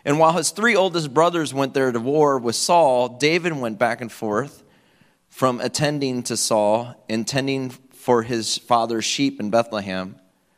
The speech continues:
Each morning and evening for forty days, Goliath took his stand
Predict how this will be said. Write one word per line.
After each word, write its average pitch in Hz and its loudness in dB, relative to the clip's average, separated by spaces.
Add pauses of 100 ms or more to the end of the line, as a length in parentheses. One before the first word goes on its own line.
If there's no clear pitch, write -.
(600)
Each 202 2
morning 165 0
and 143 -4
evening 120 0
for 110 -4
forty 151 2
days, 120 -2
Goliath 123 2
took 151 -6
his 156 -4
stand 104 -4